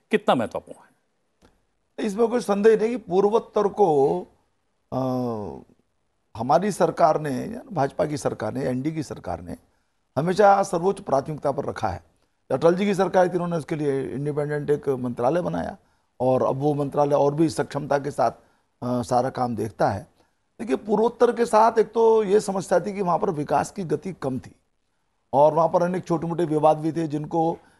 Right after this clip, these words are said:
Speaker 2: एक सेंसिटिविटी के साथ बैठ करके हल करने की कोशिश नहीं होती थी। इस सरकार ने विकास का एक नया आयाम वहाँ पर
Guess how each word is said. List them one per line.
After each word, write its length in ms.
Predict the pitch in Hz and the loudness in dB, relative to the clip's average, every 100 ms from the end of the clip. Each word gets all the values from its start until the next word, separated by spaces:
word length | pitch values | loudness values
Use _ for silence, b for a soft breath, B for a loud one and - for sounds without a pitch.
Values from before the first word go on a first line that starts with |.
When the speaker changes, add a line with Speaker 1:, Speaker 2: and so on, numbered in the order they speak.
| _ | _
Speaker 2:
एक 120 | 147 | -4
सेंसिटिविटी 720 | - 151 156 151 180 170 165 | 0 0 0 -4 -6 -4 -2
के 60 | 170 | -2
साथ 160 | 170 165 | -2 -2
बैठ 260 | 135 147 | 0 -2
करके 280 | 147 151 160 | 0 -2 0
हल 80 | 139 | -2
करने 260 | 139 139 | -2 -4
की 60 | 160 | -6
कोशिश 340 | - 135 143 | -8 -8 -6
नहीं 140 | 127 131 | -4 -4
होती 240 | 113 92 | -6 -8
थी। 140 | 90 - _ _ _ _ _ _ - | -16 -18 _ _ _ _ _ _ -2
इस 160 | 208 | 2
सरकार 360 | 226 202 202 202 | 2 4 4 4
ने 100 | 226 | 0
विकास 520 | 170 160 147 202 226 | -2 0 2 2 2
का 200 | - 160 | 2 4
एक 240 | 196 208 | 4 0
नया 280 | 185 160 190 | -2 2 4
आयाम 460 | 190 139 143 180 196 | 4 2 2 2 2
वहाँ 140 | 147 | 0
पर 340 | 143 156 - | 0 -2 -4